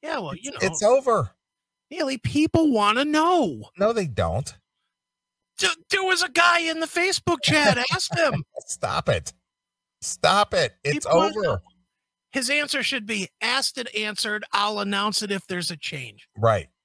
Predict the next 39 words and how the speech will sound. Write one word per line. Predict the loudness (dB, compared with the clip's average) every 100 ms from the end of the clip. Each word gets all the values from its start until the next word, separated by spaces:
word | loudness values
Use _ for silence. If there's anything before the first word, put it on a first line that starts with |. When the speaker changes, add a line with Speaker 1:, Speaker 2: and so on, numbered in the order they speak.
| -10 0
Speaker 2:
Don't | 2 2
even | -4 -4
answer | -2 -4 -4 -2
it | -2
anymore. | -4 -8 -10 -6
Just | -4 -2
Speaker 1:
Yeah. | -4
Speaker 2:
ignore | -4 0 2 2
it. | -2
Speaker 1:
Move | -10 -12
the | -16
fuck | -12 -12 -10 -10
on. | -8 -10 -10 _ _ _ _ _ _ _ _ _ _ _ _ _ -20 _ _ -14
Yeah. | -10 -10 _ _ _ _ _ _ _ _ _ _ _ _ _ _
So | -20 -16
there | -12
you | -10
go. | -8 -8 -10 _ _ _
Speaker 2:
Six | -6 -2 -2 -2
years. | -4 -2 -2 -4 -10 _ _ _ _ _
Speaker 1:
<laughs> | -18 _ _ _ _
Speaker 2:
It's | 0
over. | 0 2 0
Speaker 1:
All | -2 _ _ _ _ _ _ _ _
right, | -6
let's | -4 -2
hear | 0
more | 2 0
about | -4 -6
it, | -6
'cause | -2
there | 0
might | 0 0
be | -2
news | -2 -2 -2
about | -6 -12 -12
it. | -6
Speaker 2:
All | -2 -2
right. | -4 -10 -20